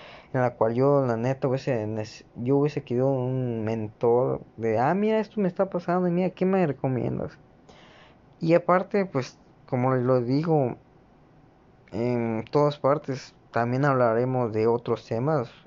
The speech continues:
Ahorita fue un tema muy largo, o sea, lo puedo expandir más, se puede sacar de más cosas.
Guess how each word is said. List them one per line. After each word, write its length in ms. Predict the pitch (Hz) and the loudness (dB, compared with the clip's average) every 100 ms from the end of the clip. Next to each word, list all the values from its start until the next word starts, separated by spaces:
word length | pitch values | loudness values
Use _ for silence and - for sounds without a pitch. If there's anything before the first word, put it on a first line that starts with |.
| - | -2
Ahorita 340 | 131 127 139 | -2 0 0
fue 160 | 131 127 | 0 -2
un 120 | 127 | -2
tema 320 | - 135 131 | -2 0 0
muy 520 | 127 139 147 160 151 131 | 0 2 4 4 4 2
largo, 680 | 123 123 107 113 120 147 139 | 0 0 0 2 4 2 0
o 40 | |
sea, 140 | 127 | 0
lo 200 | 127 113 | -2 -2
puedo 340 | 107 139 143 131 | -2 0 4 4
expandir 640 | 135 - 117 117 117 131 | 2 -2 -2 0 0 0
más, 460 | 127 107 120 147 127 - - | 0 0 0 -2 -4 -10 -20
se 80 | 135 | -8
puede 200 | - 139 | -4 -2
sacar 400 | 127 - 131 127 | -2 0 2 2
de 100 | 110 | 0
más 640 | 110 113 110 120 127 - | -2 -4 -2 0 0 -2
cosas. 520 | - 110 135 147 120 | -6 0 0 0 -2